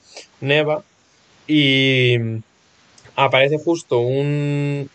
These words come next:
un policía, un guardia, que, que le in-, le interroga y le cuestiona, eh, las prácticas delictivas que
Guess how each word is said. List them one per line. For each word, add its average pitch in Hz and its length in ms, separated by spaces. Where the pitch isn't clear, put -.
un 139 120
policía, 143 560
un 131 280
guardia, 165 540
que, 113 640
que 123 80
le 120 60
in-, 113 240
le 117 220
interroga 143 760
y 147 40
le 120 160
cuestiona, 135 880
eh, 113 200
las 113 180
prácticas 127 760
delictivas 127 540
que 110 160